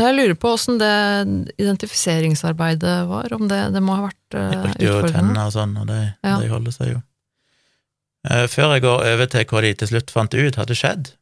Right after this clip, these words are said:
Speaker 2: på dette flyet, så må jeg jo bare nevne hvem som var av passasjerer av norske, for det at, eh,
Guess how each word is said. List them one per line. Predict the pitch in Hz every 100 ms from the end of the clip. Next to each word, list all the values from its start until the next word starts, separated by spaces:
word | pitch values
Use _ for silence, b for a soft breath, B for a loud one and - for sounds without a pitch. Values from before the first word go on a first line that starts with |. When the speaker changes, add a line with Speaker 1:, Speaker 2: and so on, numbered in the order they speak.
| _
Speaker 2:
på | 135
dette | 101 113
flyet, | 107 98 92 - _ _ _ _
så | -
må | 113
jeg | 110
jo |
bare | 110 110 120
nevne | 95 98 95
hvem | - 101 101
som | 98
var | 98 95 92 -
av | 104
passasjerer | 101 95 98 101 113 110 101 101 123
av | 107
norske, | 104 - - -
for | 104 -
det | 98
at, | - -
eh, | 98 95 92